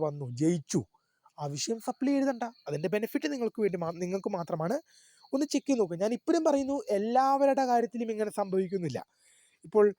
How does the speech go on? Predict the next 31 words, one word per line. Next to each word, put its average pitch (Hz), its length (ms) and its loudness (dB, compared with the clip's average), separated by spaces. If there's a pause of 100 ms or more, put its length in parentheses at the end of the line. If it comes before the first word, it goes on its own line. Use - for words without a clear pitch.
(240)
നൂറിലൊരു 233 580 4
തൊണ്ണൂറ് 233 440 0
ശതമാനം 226 400 -2
വിദ്യാർത്ഥികളും 214 520 0 (580)
ഫെയിലായ 220 400 4
വിഷയങ്ങൾ 220 500 0
സ്റ്റുഡന്റ് 214 380 -4
പോർട്ടലിൽ 220 280 -4
വരുമ്പോൾ 220 320 0
പാസ്സാകുമെന്നൊന്നും 240 800 0
പറയില്ല, 233 300 0 (380)
പറയുന്നില്ല. 214 460 0
കാരണം 170 320 -4
എന്താണ്, 185 240 -2 (560)
എല്ലാ 208 280 4
വിദ്യാർത്ഥികളുടെ 233 560 -2
കാര്യത്തിലും 220 380 -4
ഇങ്ങനെ 214 220 -6
സംഭവിക്കില്ല. 170 440 -6 (540)
കാരണം 196 280 0 (140)
റിസൾട്ട്, 240 360 -2 (140)
ഞാൻ 233 120 0
ആദ്യമേ 240 360 0
പറഞ്ഞു, 262 280 -2
റിസൾട്ട് 220 340 -4
പ്രസിദ്ധീകരിക്കാൻ 196 600 -2
വേണ്ടി 196 180 -2
കുറച്ച് 185 340 -2
വേഗം 190 320 4
പ്രൊസീജിയറുകൾ 175 680 -2 (560)
നടക്കും. - 280 -10